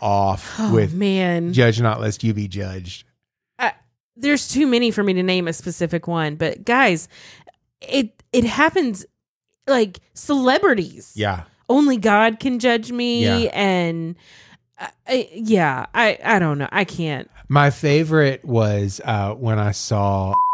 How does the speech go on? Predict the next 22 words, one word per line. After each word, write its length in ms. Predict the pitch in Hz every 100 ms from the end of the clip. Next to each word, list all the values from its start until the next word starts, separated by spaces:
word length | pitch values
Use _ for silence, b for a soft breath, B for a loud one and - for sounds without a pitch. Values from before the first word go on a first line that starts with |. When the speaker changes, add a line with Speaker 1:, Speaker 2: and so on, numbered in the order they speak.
| - 988 1017 988 - - 988 1017
Speaker 1:
and 320 | 143 120 110
she 280 | 107 - 127
was, 260 | 120 123 117
like, 340 | 113 104 - _ _ _ _ _ _
full 580 | - - - 131 123 135
drunk 500 | 117 120 123 - -
on 200 | - 131
Instagram, 920 | 117 131 - 143 135 143 147 160 165 -
like, 240 | 139 120 107
yelling 440 | 107 110 113 123
at 120 | 127 127
her 180 | 123
dad 520 | 113 101 101 110 135 143 B B B _
and 200 | 127 117
quoting 520 | - 131 117 117 120
scripture 880 | 117 - 110 107 - 127 123 123 120 _ _ -
way 500 | 127 113 113 113 113
out 180 | 117
of 80 | 117
context. 920 | 113 113 117 123 131 131 143 - - 233
Speaker 2:
<laughs> 120 | 220
Way 240 | 180 214